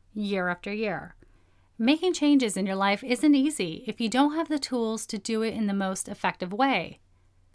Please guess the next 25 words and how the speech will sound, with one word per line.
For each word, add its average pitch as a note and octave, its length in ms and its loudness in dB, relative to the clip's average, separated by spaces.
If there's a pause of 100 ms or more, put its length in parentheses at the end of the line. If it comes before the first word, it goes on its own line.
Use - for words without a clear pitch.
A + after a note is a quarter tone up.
(320)
Now, C#4+ 280 6
let's D#4+ 340 0
explore G3+ 380 -4
the G3+ 100 -4
three C#4+ 340 -2
strategies G#3+ 640 -2
so G#3+ 120 -4
you G3 180 -2
can - 160 4
get G3 180 -2
back A#3 260 2
on D#4 120 4
track C4+ 280 -2
with - 120 -18
those A#3 200 -2
resolutions G#3+ 680 -2
so - 100 -4
you G#3 220 -2
can C4+ 160 -2
create A3 300 -2
the A3+ 60 -8
life F#3 280 -4
that G#3 140 -4
you G#3+ 100 -2
want. A3+ 560 0